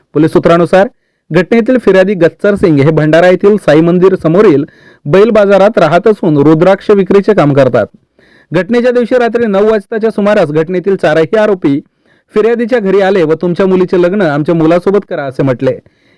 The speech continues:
यावेळी फिर्यादी गच्चर सिंग यांनी "माझ्या मुलीचे वय कमी असल्याने आम्ही लग्न करीत नाहीत," असे म्हटले. यावेळी चारही आरोपितांनी फिर्यादीसोबत भांडण करून शिवीगाळ करून निघून गेले. दरम्यान, रात्रीच्या सुमारास घटनेतील फिर्यादी व कुटुंबीय आपल्या घरी झोपले असताना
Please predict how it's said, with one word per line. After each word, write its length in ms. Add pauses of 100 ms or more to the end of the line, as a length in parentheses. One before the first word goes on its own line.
यावेळी 280
फिर्यादी 380
गच्चर 380
सिंग 200
यांनी 380 (340)
"माझ्या 280
मुलीचे 360
वय 160
कमी 240
असल्याने 360
आम्ही 240
लग्न 260
करीत 240
नाहीत," 220
असे 160
म्हटले. 280 (540)
यावेळी 220 (100)
चारही 340
आरोपितांनी 600
फिर्यादीसोबत 580
भांडण 380
करून 320 (420)
शिवीगाळ 320
करून 300
निघून 220
गेले. 280 (280)
दरम्यान, 400 (460)
रात्रीच्या 440
सुमारास 380
घटनेतील 440
फिर्यादी 420
व 120
कुटुंबीय 460
आपल्या 340
घरी 180
झोपले 300
असताना 540